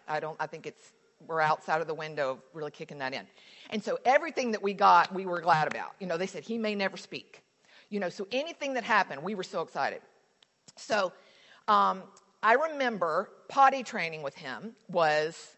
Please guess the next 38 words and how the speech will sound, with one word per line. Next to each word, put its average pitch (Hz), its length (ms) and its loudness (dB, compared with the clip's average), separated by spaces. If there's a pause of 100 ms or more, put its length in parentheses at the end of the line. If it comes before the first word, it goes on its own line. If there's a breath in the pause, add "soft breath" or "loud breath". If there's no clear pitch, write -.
(100)
quite 196 400 4 (420)
the 180 140 -8
feat. - 480 -16 (960 loud breath)
And 202 120 -2
I 208 40 6
don't 226 80 4
know 233 60 4
if 220 100 2
any 233 180 4
of 233 80 -6
you 233 120 -2
have 190 260 4
a 160 80 -6
child 233 420 6
on 226 120 0
the 220 60 -8
spectrum 196 760 -2
or 156 100 -4
know 190 200 4
a 226 40 2
child 208 300 4
on 196 100 -4
the 190 80 -8
spectrum. 180 400 -4
It's 170 220 -10
always 202 440 6
challenging, 170 500 -2
but 170 180 -4
for 185 100 -10
him, 240 220 -4
it 208 80 -4
was 202 140 -6
especially 165 460 -6
challenging. 113 420 -14 (540 loud breath)
So - 140 -8
he 320 220 -6
was, 330 180 -6
like, 208 220 6